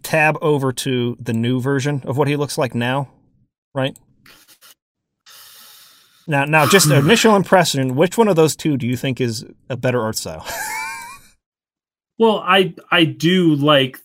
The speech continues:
Speaker 2: the first one, the one with the black background. Um, not the one with the white background,
Speaker 1: Yes.
Speaker 2: personally.
Speaker 1: So,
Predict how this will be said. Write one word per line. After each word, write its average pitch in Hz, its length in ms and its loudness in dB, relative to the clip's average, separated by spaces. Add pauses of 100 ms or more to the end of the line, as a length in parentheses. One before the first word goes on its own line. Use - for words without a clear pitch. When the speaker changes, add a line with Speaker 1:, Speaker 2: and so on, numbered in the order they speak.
(100)
Speaker 2:
the 131 160 -6
first 170 420 -4
one, 113 180 -6
the 113 60 -8
one 123 120 -8
with 120 100 -14
the 127 60 -12
black 113 340 -8
background. 117 500 -14 (1120)
Um, 117 520 -4 (1300)
not 135 300 0
the 127 80 -10
one 113 160 -4
with 110 100 -10
the 110 60 -12
white 113 320 -6
background, 101 600 -18 (300)
Speaker 1:
Yes. 120 300 -6
Speaker 2:
personally. 95 280 -12 (460)
Speaker 1:
So, 175 300 4